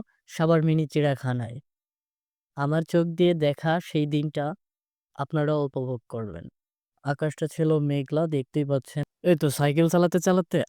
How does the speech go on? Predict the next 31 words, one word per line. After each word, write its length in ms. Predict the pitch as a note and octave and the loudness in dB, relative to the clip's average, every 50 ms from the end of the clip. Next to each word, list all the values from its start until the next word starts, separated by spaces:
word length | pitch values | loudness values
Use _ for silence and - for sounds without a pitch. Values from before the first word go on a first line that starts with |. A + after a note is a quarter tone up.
| _ _ - | _ _ -6
আমরা 240 | C#3 C3+ D3 D3 D#3 | -2 -2 0 2 2
আমাদের 260 | D3+ D#3 D#3+ D3+ D#3 D3 | 2 2 2 0 0 0
কাঙ্ক্ষিত 440 | - C3+ C3+ C#3 C3+ - D#3+ D3 E3 | 0 0 0 0 0 -2 -2 0 0
গন্তব্যে 540 | D#3+ D3+ D3+ D3 D#3+ - E3 D#3 D#3 D#3 C#3+ A2+ A2+ - | 0 2 2 0 0 0 0 -2 0 0 -2 -4 -4 -4
পৌঁছেই 440 | - C3+ C#3+ C#3+ - - C#3+ C#3+ C3+ A#2+ | 0 2 2 2 2 2 2 2 2 2
গেলাম। 300 | A#2+ A2+ G#2+ F#2 C#3+ D3 D#3 _ _ _ _ _ - | 0 -4 -6 -8 -10 -14 -16 _ _ _ _ _ -2
এই 160 | - G#3+ A#3 A3 - | 2 2 2 2 0
তো, 100 | - A#2+ - - | -2 -4 -4 -2
এটাই 280 | - D#3+ D#3+ - G3+ G#3 | -2 -2 0 2 4 4
হচ্ছে 260 | G#3 G#3 - - - E3 E3+ E3 | 4 2 0 0 0 0 0 2
অরণ্যালয়ের 640 | C#3+ D#3 D#3+ D#3 D#3+ D#3+ D#3+ D#3+ D#3+ D3 D3 D#3 E3 _ _ | 2 2 2 2 2 2 2 2 2 2 2 0 -2 _ _
প্রথম 320 | - E3+ D3+ - - D3+ C#3+ C#3+ A#2+ | -2 -2 -2 0 0 0 0 0 0
গেট। 280 | A#2 B2 A2+ G#2+ B2 - - _ _ _ _ _ _ _ _ _ _ _ _ _ - - | -2 -4 -4 -6 -8 -14 -20 _ _ _ _ _ _ _ _ _ _ _ _ _ -6 0
সাভার 300 | F3 E3 E3+ G3 G3+ G3+ | 0 4 6 6 6 8
মিনি 240 | F3+ F3 F3+ G3 G3+ | 8 8 8 6 6
চিড়িয়াখানা 520 | - - A3 G#3+ G#3 G#3 F#3+ - G#3+ G#3 G3 | 4 2 2 2 4 2 2 0 0 0 2
অবস্থিত 400 | E3 D3+ D#3+ D#3 - - F3 E3 F3+ E3+ | 2 2 2 0 0 -2 0 2 2 2
ঢাকা 280 | D3+ C#3 C3+ A2+ D3+ D3+ | 2 2 0 0 -2 -2
জেলার 320 | - D#3 D3+ D3+ D#3 D3 - | 0 0 0 0 0 -2 -2
সাভার 340 | - D3 B2+ B2+ C#3 C3+ C3+ | -4 -4 -4 -2 -2 -2 -2
উপজেলায়, 540 | C3 - - C3 B2 C3 B2 A#2+ A2 - - - _ - C#3+ | -2 -4 -4 -4 -4 -4 -6 -6 -8 -10 -12 -16 _ -6 -2
নবীনগর 520 | D3 D3+ D#3+ E3 F3 F3+ F3+ F#3+ G3 G3+ F3+ - | -2 0 2 2 2 2 2 2 2 0 0 0
চন্দ্রা 320 | - D#3+ D3+ D#3 D#3 D#3+ D#3+ | 0 0 2 2 2 2 2
মহাসড়কের 640 | D#3 C#3+ C#3+ D3 C#3 - - D3+ D#3 C#3+ - E3+ E3 D#3 | 2 2 0 0 -2 -4 -4 -4 -4 -2 -2 -4 -4 -4
পাশেই। 400 | - B2+ A#2+ - - B2+ A#2+ A2+ _ _ _ _ _ - - | -4 -6 -6 -6 -8 -10 -10 -10 _ _ _ _ _ -10 -10
এখানে 300 | C#3+ - E3+ E3 E3+ E3 D3 | -8 -4 -2 0 0 2 2
আর 180 | C3+ C3+ C#3+ D3+ | 2 2 0 0
বিস্তারিত 420 | D3 D3 C#3+ - - D3 D3+ C#3+ D#3+ | -2 -4 -6 -4 -2 -2 -2 0 -2
তেমন 320 | D3+ - C#3+ C#3 C#3+ C#3+ C#3 | -2 0 0 0 0 -2 -4
কিছু 220 | - D3 - - D3+ | -6 -6 -4 -4 -2
বলার 360 | C#3 C3+ C3 C3 C3 C3+ C3+ | 0 2 2 2 4 2 2